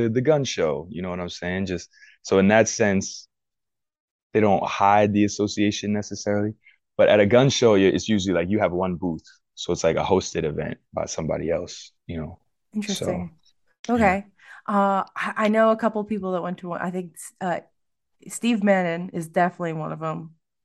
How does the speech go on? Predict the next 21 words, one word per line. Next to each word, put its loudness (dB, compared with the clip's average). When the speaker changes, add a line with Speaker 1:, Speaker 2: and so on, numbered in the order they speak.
Speaker 1:
Mm. 4
Speaker 2:
Yeah, 0
that's -4
about, -4
that's -8
about -4
all -6
I -8
got. -12
<laughs> -8
Speaker 1:
Yeah, 4
one 4
of 4
those, 2
uh, 2
the -6
festivals, -2
you -4
mean? -6
Speaker 2:
Yeah, 4
i-, -4